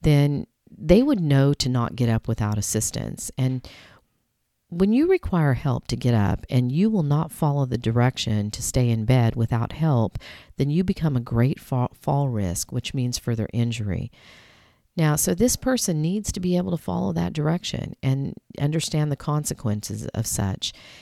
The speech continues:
And if there's dementia involved, then it, it isn't gonna be possible.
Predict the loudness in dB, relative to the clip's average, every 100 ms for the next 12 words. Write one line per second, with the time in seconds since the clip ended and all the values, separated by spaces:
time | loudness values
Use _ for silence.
0 | -20 _ -4 0 2 2 2 2 0 2
1 | 2 0 -2 0 2 2 0 0 -2 -2
2 | -8 -6 -4 0 0 2 0 -2 -2 -2
3 | 0 0 -2 -6 -6 -8